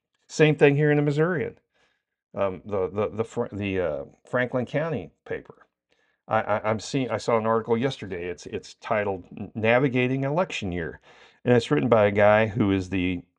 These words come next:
um, oh, I guess he's the editor. Anyway, it talks about election in, in, in twenty twenty-four, and they're trying to convince you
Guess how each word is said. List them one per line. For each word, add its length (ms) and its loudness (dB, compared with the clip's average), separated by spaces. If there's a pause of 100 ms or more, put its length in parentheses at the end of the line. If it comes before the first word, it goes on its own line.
(140)
um, 560 -4 (720)
oh, 380 -6 (760)
I 100 -2
guess 160 0
he's 120 -2
the 160 -2
editor. 460 0 (560)
Anyway, 480 2 (160)
it 160 -8
talks 260 0
about 340 0
election 460 0 (140)
in, 200 -2
in, 360 -6 (320)
in 180 -4
twenty 360 0
twenty-four, 760 -4 (480)
and 320 0 (720)
they're 220 4
trying 240 0
to 40 -4
convince 420 -2
you 320 -12